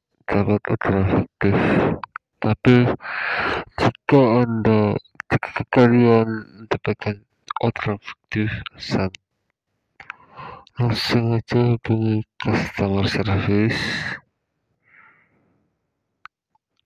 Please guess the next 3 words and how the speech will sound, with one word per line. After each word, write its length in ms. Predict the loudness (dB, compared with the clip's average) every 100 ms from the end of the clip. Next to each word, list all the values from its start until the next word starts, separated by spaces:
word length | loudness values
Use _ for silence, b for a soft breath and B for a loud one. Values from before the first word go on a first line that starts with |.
| -6
Pasti 720 | -2 0 -2 _ _ _ -2 -2
diarahin. 1300 | 0 0 0 0 0 0 2 2 2 2 2 -2 -6 _ _ -20 B B B B B B B B _ _ _ _ _ _ _ _ _ _ _ _ _ _ -20 -20 _ _ _ _ _ _ _ _ _ _ _ _ _ _ _
Dan 400 | -2 0 0 -2